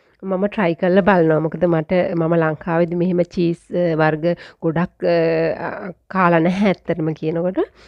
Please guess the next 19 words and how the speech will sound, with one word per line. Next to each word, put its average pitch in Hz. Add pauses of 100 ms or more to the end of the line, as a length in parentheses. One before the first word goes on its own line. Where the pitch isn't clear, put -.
(140)
මෙහි 190
ඇවිල්ලා 175
තමයි 175
පුරුදු 294
වුනේ. 302 (300)
ඉතින් 247
මම 233
මේ 220
එක 190
එක 208
ඒවා 220
එක 247
එක 208
දවසට 214
ගෙනහිල්ලා 226
බලනවා 214
කොයි 185
වගේද 160
කියලා. 175